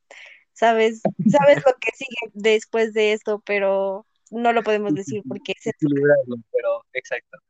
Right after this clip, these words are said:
Speaker 2: pero no se puede decir. <laughs> Em,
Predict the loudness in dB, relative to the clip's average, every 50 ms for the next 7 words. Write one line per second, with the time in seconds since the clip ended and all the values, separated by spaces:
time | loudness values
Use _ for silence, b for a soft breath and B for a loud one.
0 | _ -2 0 0 0 0 -2 -2 -2 -2 0 2 2 2 2 0 -2 -6 -10 -14
1 | -14 -10 -8 -4 -2 -2 -2 -2 -4 _ _ _ _ _ _ _ b b b b
2 | b _ _ _ _ _ _ _ _ _ -2 0 2 4 2 2 0 -2 -8